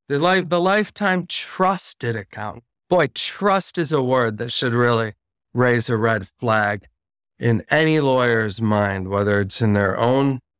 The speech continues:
relationships or, and <laughs> especially in the ones that are coming through litigation, like, trusted accountant for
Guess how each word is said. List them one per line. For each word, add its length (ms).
relationships 1000
or, 200
and 260
<laughs> 180
especially 840
in 140
the 80
ones 300
that 120
are 100
coming 400
through 220
litigation, 760
like, 220
trusted 720
accountant 720
for 240